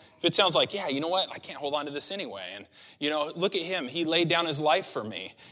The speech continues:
You know, of course I'll lay down my kingdom." If that sounds good to you, I want you to listen very, very carefully to verse thirty-four.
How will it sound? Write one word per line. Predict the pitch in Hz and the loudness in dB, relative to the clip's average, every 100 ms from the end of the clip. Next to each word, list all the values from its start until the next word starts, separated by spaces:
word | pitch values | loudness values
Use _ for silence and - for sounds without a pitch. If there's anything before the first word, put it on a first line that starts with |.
| - | -2
You | 151 | 2
know, | 156 160 | 4 4
of | 147 | 0
course | - 202 190 | 2 2 6
I'll | 175 147 | 6 6
lay | 139 | 4
down | 135 | 2
my | 127 | -2
kingdom." | 120 135 | -4 -4
If | 147 | 4
that | 214 | 4
sounds | 262 196 127 | 4 -2 0
good | 160 156 | 0 2
to | |
you, | 180 | 2
I | 165 | 2
want | 185 | 0
you | 190 | -2
to | 175 | 0
listen | 175 165 135 117 | 0 -2 -6 -8
very, | 151 160 185 185 185 - _ - | -6 -2 -2 -2 -4 -8 _ -10
very | 135 147 147 147 143 - _ | -4 -2 0 -2 -4 -12 _
carefully | - 135 117 107 98 | -4 -4 -4 -8 -8
to | 107 | -8
verse | 107 101 | -8 -8
thirty-four. | - 95 - 85 - | -8 -10 -10 -14 -14